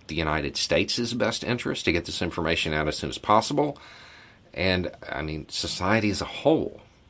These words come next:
The more people who are less hesitant, the more people get vaccinated. And that's a good thing. That's a win. So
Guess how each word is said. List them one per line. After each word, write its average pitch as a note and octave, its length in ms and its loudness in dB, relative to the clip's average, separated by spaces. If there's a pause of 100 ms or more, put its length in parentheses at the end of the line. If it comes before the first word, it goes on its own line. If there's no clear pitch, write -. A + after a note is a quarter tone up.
(1400)
The G2 140 0
more G#2 420 2
people - 600 -4 (480)
who F#2 260 0
are E2 540 6 (380)
less F2+ 320 2
hesitant, C#3 600 0 (1040)
the D#2+ 80 -2
more F#2+ 180 4
people A2 280 0
get F2+ 120 0
vaccinated. - 720 -2 (960)
And E2+ 140 -4
that's - 400 -4
a F#2 100 0
good E2 280 -2
thing. G#2+ 240 2
That's D2 220 -4
a D#2+ 40 2
win. D2+ 380 -2 (1200)
So G2+ 520 8